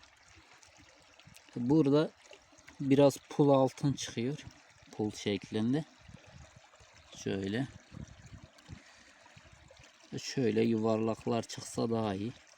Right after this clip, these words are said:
Şu yuvarlak daha küçük. Ama büyük ihtimal çünkü pul altından daha ağır gelecektir. Bu ikisi bir panda. Bu da bir, bu panda çıktı arkadaşlar.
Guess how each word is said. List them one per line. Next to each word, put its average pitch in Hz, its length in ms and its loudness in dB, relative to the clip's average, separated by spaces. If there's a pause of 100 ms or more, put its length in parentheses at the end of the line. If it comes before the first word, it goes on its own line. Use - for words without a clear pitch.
(260)
Şu - 220 -2
yuvarlak 131 580 4
daha 135 200 6
küçük. - 540 -10 (560)
Ama 127 280 2
büyük 120 240 2
ihtimal 117 340 -2
çünkü - 240 -6
pul 120 240 -2
altından 110 640 0
daha 110 200 -2 (540)
ağır 101 220 -2
gelecektir. 98 840 -4 (2250)
Bu 139 340 4 (340)
ikisi 131 600 0
bir 139 100 8
panda. 113 560 2 (640)
Bu 127 180 0
da 120 200 -2 (440)
bir, 143 300 -2
bu 120 100 0
panda 113 440 2
çıktı - 360 -10
arkadaşlar. 101 640 -8